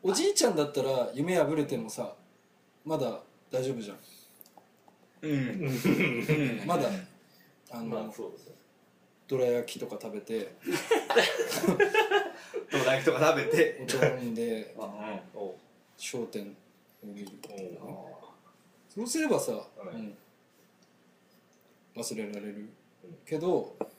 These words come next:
Speaker 1: やっぱり女子中学生はさ、
Speaker 3: はい。
Speaker 1: 夢破れたら、結構ね、本当に辛いんだよ。
Speaker 3: あ、確かにね。
Speaker 1: うん。
Speaker 2: よくわかるね、その気持ちが。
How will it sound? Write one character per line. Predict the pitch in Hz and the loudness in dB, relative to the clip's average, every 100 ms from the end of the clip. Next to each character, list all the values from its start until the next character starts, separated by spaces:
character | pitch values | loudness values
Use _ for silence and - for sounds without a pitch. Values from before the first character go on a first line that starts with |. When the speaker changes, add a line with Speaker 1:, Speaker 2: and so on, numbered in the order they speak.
| - | -16
Speaker 1:
や | 139 | 0
っ | |
ぱ | 156 | 0
り | - - | 0 -8
女 | 131 | -6
子 | 123 | -4
中 | - 185 208 | -2 2 4
学 | 214 | 4
生 | - 131 104 | 0 -4 -4
は | 104 | -8
さ、 | 101 98 _ | -16 -20 _
Speaker 3:
は | 104 90 92 - _ _ _ _ _ | -14 -14 -16 -20 _ _ _ _ _
い。 | 113 | -6
Speaker 1:
夢 | 139 185 | 0 0
破 | - 117 151 | 0 -2 2
れ | 160 | 2
た | - 101 | 0 -4
ら、 | 101 - - _ _ _ _ _ _ _ _ _ _ _ _ _ _ _ _ _ | -8 -12 -18 _ _ _ _ _ _ _ _ _ _ _ _ _ _ _ _ _
結 | 185 185 - | -4 -4 -4
構 | 120 104 | -4 -4
ね、 | 104 104 98 - - _ _ _ _ | -6 -8 -10 -16 -20 _ _ _ _
本 | 147 | -10
当 | - 180 | -4 -4
に | 175 | 0
辛 | 165 175 | 2 2
い | 143 | 2
ん | 104 | -2
だ | - | -8
よ。 | - | -12
Speaker 3:
あ、 | - - _ _ _ _ _ _ | -14 -16 _ _ _ _ _ _
確 | 101 | -12
か | 98 | -10
に | 92 - - - | -10 -12 -14 -14
ね。 | 170 104 98 - _ | -12 -14 -16 -20 _
Speaker 1:
う | |
ん。 | 113 | -12
Speaker 2:
よ | |
く | - 95 | -8 -8
わ | 95 | -4
か | 107 92 | -2 -4
る | 95 | -6
ね、 | 98 - | -10 -10
そ | 92 | -12
の | 87 | -12
気 | - | -14
持 | 90 | -14
ち | - | -14
が。 | 90 | -16